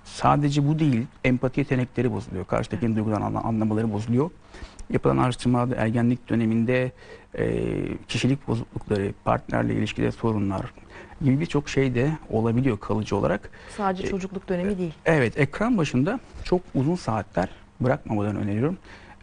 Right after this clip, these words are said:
Speaker 1: E, ama bazen işte ikiz çocuğu olabiliyor, üçüz olabiliyor. Ne bileyim, bir tanesi ekran başında kalıyor, öbürü kal-, kalmıyor ya da üst üste çocuk oluyor. Bir şekilde anne,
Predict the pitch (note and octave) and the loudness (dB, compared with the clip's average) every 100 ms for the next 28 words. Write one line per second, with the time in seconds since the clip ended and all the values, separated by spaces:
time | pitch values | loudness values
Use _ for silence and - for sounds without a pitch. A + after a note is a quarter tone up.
0 | - A#2 A#2 - G#1 - - - - - | -2 0 2 0 -2 -4 -14 -20 -20 -20
1 | - - - - - - - D3+ C#3+ C#3+ | -20 -20 -20 -20 -20 -4 4 4 4 2
2 | A#2 B2+ C3 B2+ C#3 C3 - - - - | 2 2 0 0 0 -2 -4 -14 -10 -12
3 | - D3 - C#3+ - G#2+ F2+ - - - | -2 0 2 0 0 -2 -2 -8 -10 -8
4 | - - - A2+ G2 - - - G1+ - | -4 -4 -2 -2 -2 -4 -4 -4 -4 -6
5 | - A#2+ F#2+ F#2+ A#2 - A2+ A2 A#2 A#2 | -2 0 0 0 0 0 0 0 -2 -2
6 | A#2 A2 A2+ - G#2+ A2 G2+ G#2+ G2+ F#2+ | 0 0 -2 -2 -2 -2 -2 0 0 0
7 | A2 G#2 G#2 - - - - - - - | 0 2 0 -2 -8 -16 -14 -14 -12 -14
8 | - - - G#2 A#2 C3 C#3+ - - A#2 | -12 -6 -2 2 2 2 0 -2 -4 0
9 | G#2+ A2 - G#2 F#2 G2+ - - - - | 2 0 0 0 0 0 -4 -16 -8 -2
10 | - C#3+ A2+ G2+ A2 D#3 D#3+ - - - | 0 0 0 0 2 0 -2 -14 -20 -4
11 | - B2+ A2 A#2+ | 2 2 2 0